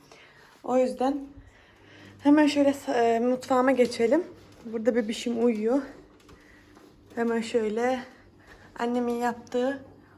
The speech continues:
havlu toz olmuştu. Yıkadım, biraz kırışık olmuş. Şu şekilde.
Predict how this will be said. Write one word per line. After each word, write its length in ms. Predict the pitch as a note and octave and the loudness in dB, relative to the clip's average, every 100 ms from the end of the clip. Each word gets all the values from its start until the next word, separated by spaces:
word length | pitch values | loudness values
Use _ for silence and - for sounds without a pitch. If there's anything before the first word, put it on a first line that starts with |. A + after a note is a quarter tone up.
| - | -8
havlu 580 | B3 B3+ G#3 A#3 C#4+ - - - - - | 0 0 2 -2 -2 -4 -18 -20 -20 -2
toz 220 | C4+ B3 | 0 6
olmuştu. 480 | B3 A#3 G#3+ - A#3 | 4 4 -6 -4 -2
Yıkadım, 460 | A#3+ B3+ A#3 A#3 | 0 0 0 0
biraz 320 | A3+ A3+ A3 - | 0 -4 -6 -12
kırışık 460 | A#3+ A#3 - - | -8 -8 -8 -8
olmuş. 420 | A3+ A3+ B3+ B3+ C4 - - - - - - - - | -2 0 0 -2 -12 -18 -20 -20 -20 -20 -20 -20 -20
Şu 80 | - | -20
şekilde. 640 | - A3 - G#3+ G#3+ B3+ | -14 -14 -14 -14 -8 -8